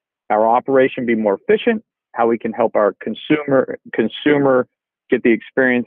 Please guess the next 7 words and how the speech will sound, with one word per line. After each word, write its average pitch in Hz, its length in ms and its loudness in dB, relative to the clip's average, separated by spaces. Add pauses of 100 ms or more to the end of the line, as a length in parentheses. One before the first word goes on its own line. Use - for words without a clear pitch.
that 107 140 -4
they 135 180 2
want 135 360 2 (360)
and 117 120 -4 (240)
still 160 480 2 (680)
not 123 360 -2
lose 123 640 0